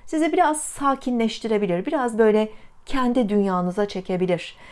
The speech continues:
E, bilinçaltınızla ilgili konular, maneviyatla ilgili konular, genel sağlığınızla ilgili temalar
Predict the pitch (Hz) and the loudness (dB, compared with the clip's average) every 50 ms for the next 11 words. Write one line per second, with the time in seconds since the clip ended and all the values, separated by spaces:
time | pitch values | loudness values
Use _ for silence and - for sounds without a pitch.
0 | - - - - - - 190 196 190 185 185 233 233 233 226 226 - 208 196 196 | -20 -20 -20 -14 -8 -4 -2 0 0 0 2 4 4 4 4 4 2 2 2 2
1 | 196 202 196 196 190 180 190 185 180 175 165 175 170 - - 180 170 170 165 165 | 2 0 0 0 0 2 2 2 2 0 -2 -4 -6 -6 -8 -6 -6 -4 -4 -2
2 | 160 160 160 160 170 180 196 208 208 202 208 202 190 196 185 185 185 - 190 175 | -2 -4 -4 -2 0 4 6 6 6 8 6 6 6 4 4 2 0 -2 -2 -2
3 | 180 180 170 175 175 170 165 - - 175 175 175 170 160 156 151 160 - - - | 0 -2 -2 -4 -4 -6 -6 -8 -8 -6 -4 -2 -2 -2 -2 -2 -4 -6 -12 -20
4 | - - - - - - 233 226 226 214 214 214 214 - 226 208 202 202 208 214 | -20 -20 -20 -6 0 2 4 6 6 4 4 2 0 -2 0 2 4 4 4 4
5 | 214 208 214 208 185 185 180 180 185 175 180 170 175 - - 180 170 170 165 151 | 4 4 4 2 2 0 -2 -2 -2 -2 -4 -6 -8 -6 -8 -6 -6 -6 -6 -6
6 | 143 127 - - | -6 -8 -8 -10